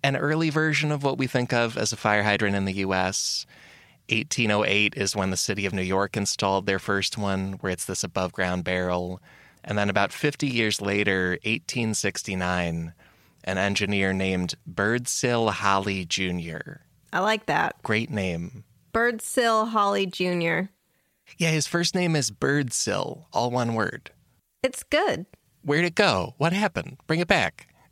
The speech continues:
Speaker 2: Right.
Speaker 1: Uh, but he
Speaker 2: Tired of names like Jeremy. We need Birdsill Holly Junior.
Speaker 1: <laughs> Yeah.
Speaker 2: I'm sorry to Jeremys. There's nothing wrong with your name. I'm just saying. A little boring when compared to Birdsill.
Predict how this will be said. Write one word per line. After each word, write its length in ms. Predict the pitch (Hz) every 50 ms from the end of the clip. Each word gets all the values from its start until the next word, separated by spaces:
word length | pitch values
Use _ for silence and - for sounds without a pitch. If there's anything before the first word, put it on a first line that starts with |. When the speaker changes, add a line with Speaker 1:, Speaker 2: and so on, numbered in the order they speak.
| _ -
Speaker 2:
Right. 280 | - - 127 123 117 -
Speaker 1:
Uh, 120 | - 135
but 320 | 123 143 147 147 156 143 - _ - - _ -
he 460 | - - - 147 147 151 156 156 160
Speaker 2:
Tired 280 | 160 320 349 381 440 349
of 80 | 262
names 320 | 240 214 214 214 220 202 -
like 240 | 196 190 190 180 202 202 _ _ _ _ -
Jeremy. 680 | - 220 208 190 185 185 185 180 180 180 185 185 202
We 220 | 214 233 254 240 254
need 240 | 269 277 233 208
Birdsill 800 | - 202 196 214 214 202 196 - - 202 180 175 165 156 160 185
Holly 380 | - - 202 202 220 233 226 226
Junior. 600 | 196 - 202 196 185 175 170 156 123 98 190 - _
Speaker 1:
<laughs> 40 | _ _ _ _ _ - - - - - - - -
Yeah. 340 | - 339 302 311 302 277 247 - - - - - - - - - 220 170 -
Speaker 2:
I'm 160 | - - 277
sorry 340 | - - 339 269 269 262 247
to 100 | 226 208
Jeremys. 580 | 190 - 208 185 190 196 196 196 190 180 180 180
There's 220 | 220 196 202 -
nothing 300 | 226 220 226 233 214 196
wrong 200 | 185 185 190 196
with 160 | 190 190 190
your 100 | 180 170
name. 220 | 170 175 180 170 170
I'm 120 | 170 175
just 180 | 180 190 - -
saying. 420 | 196 190 185 185 190 180 180 190 - _ _ _ - - -
A 60 | -
little 180 | 285 339 370 349
boring 560 | 277 403 392 392 370 339 311 269 247 233 233 220 220 - - - -
when 180 | 240 220 196
compared 460 | 208 233 226 220 240 262 285 294 254
to 40 | 302
Birdsill. 840 | - - 294 339 330 330 277 247 - - 220 196 180 175 170 -